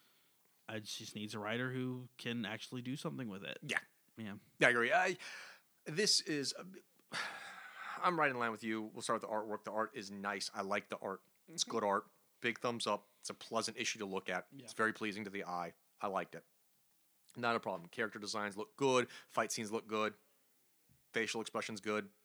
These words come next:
Speaker 2: Nice job.
Speaker 1: Mm-hmm.
Speaker 2: So no problems there. The writing is just very pedestrian. It is, is, it is, and that's the best way to put it. It is not bad. It is not good. This is very uncreative.
Speaker 1: Mm-hmm.
Speaker 2: It feels like someone is writing from a checklist,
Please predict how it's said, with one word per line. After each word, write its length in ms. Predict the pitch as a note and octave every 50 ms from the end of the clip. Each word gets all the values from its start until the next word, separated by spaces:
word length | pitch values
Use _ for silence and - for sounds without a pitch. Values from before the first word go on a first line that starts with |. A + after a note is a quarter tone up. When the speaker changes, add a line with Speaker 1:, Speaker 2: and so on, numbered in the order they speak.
| _ _ _ _ _ _ _ _ _ _ _ _
Speaker 2:
Nice 200 | A2+ A2+ A2+ -
job. 220 | - G#2+ F2 D2+ - _ _ -
Speaker 1:
Mm-hmm. 140 | D#3+ E3 A3 C#4 - - - -
Speaker 2:
So 160 | - G#2+ F#2+
no 140 | F#2 C#3 D#3+
problems 240 | D#3+ D3+ C3 A#2 -
there. 140 | G#2+ E2 - - - - - - -
The 80 | - C3
writing 320 | C#3 D3 D3 D3+ D3+ D3 - _ _ _
is 140 | C#3+ C3+ A#2
just 160 | D#3 C#3+ -
very 420 | G#2 G2 G2 - A2+ G#2+ G#2+ G#2
pedestrian. 600 | - - - - F2 E2+ - - E2 E2+ E2+ E2+ _ _ _ _
It 100 | - A#2
is, 140 | A#2 G#2+ -
is, 220 | - B2 G#2+ G#2 G#2 -
it 140 | - B2+ G2+
is, 120 | G2 F2+ - _ _ _ _
and 120 | B2+ A2
that's 120 | G#2+ G#2+ -
the 60 | -
best 260 | G2 - G2+ G2 -
way 80 | G2 F#2+
to 80 | F2+
put 220 | - - - F#2 F2
it. 120 | F#2 F#2+ _ _ _ _
It 80 | A#2+ A2+
is 100 | G2+ -
not 220 | G2+ F#2 - _
bad. 220 | - G2+ G2 G2+ G2+
It 40 |
is 100 | G2 F#2+
not 160 | G2 F#2 F2 _
good. 180 | - G2 F#2 F2
This 160 | F#2 - -
is 80 | G2 F2+ F#2 F2+
very 320 | - A2 G#2 G#2 A2 A2 - _ -
uncreative. 720 | G#2+ G2 F#2+ G2 - - - F2 E2 E2 D#2 D2+ D#2+ -
Speaker 1:
Mm-hmm. 160 | - A#2+ A2+ A#2
Speaker 2:
It 160 | - B2 - -
feels 880 | - - - - - - - A2+ A2+ A2+ A2+ A2+ A2 A2 A2+ G#2+ - - - - - - - _ _ _
like 380 | G2+ G2 G2 G2 G2 F#2+ - _ - - _ _
someone 560 | - - - - - F#2+ F#2 F#2+ F#2+ F#2+ F#2 - - - - _ _ _
is 240 | - A2 G#2 F#2 G2
writing 500 | F#2 F#2 F#2 F2+ F#2 F#2 F2+ F2+ F#2 F2+ _ _
from 420 | _ - - - G2 F2+ F2 F2+ F2+ _ _ _
a 60 | A2
checklist, 600 | G2 - - - D#2+ - - - - - - -